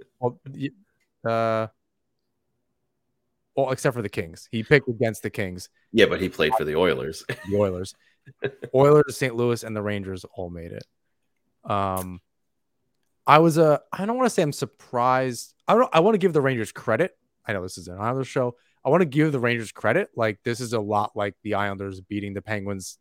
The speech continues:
Speaker 1: a number of years ago, where it was, they wound up getting swept in the next round, and that very well may be what, what happens against,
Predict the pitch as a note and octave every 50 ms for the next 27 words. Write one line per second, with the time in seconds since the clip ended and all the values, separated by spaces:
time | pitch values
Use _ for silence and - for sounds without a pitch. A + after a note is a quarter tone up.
0 | - A#2+ A2 A2+ B2 C#3 C#3 C3+ E3 E3 D#3+ C#3 B2 G#2 A2+ G#2 G2 G#2 G#2+ A2
1 | A2 G#2+ G#2 G2 G#2 _ _ _ _ _ _ _ _ _ - D#3+ D3 C#3+ C#3 C#3+
2 | - - - D#3 D#3 C#3+ C3+ - C3+ B2 A#2+ A2 - - C3 - - A2+ G#2+ G#2
3 | G2+ G2+ G#2 G2+ - - G#3 G#3 D3 A#2+ A2+ G#2+ G#2+ A#2 - _ _ B2 A#2 _
4 | - A#2 A2 G#2 G2+ G#2 G2+ G2 G2 F#2+ F#2+ F2+ G2 G2 F#2 F#2+ F#2+ - _ _
5 | _ - F3+ - F#2+ G#2 G2 G2 - G#2 - - G2 - G2 F#2 - _ _